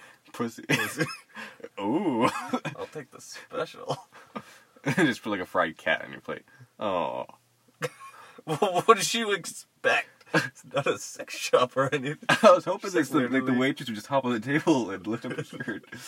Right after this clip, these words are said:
Speaker 1: <laughs> Just
Speaker 2: Dang. That'd be nice. I was thinking more, like, elaborate, like, just under the table. After you pay, then it opens up and just
Speaker 1: <laughs>
Speaker 2: pussy.
Speaker 1: Oh, okay.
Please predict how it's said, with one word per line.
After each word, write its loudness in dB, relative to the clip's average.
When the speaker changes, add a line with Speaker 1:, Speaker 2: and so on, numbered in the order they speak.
Speaker 1:
<laughs> -20
Just -12
Speaker 2:
Dang. -8
That'd 2
be -10
nice. -8
I -2
was -2
thinking -8
more, -4
like, -8
elaborate, -4
like, -12
just -20
under -12
the -20
table. -14
After -12
you -20
pay, -12
then -18
it -20
opens -18
up -16
and -20
just -20
Speaker 1:
<laughs> -20
Speaker 2:
pussy. -12
Speaker 1:
Oh, 8
okay. 0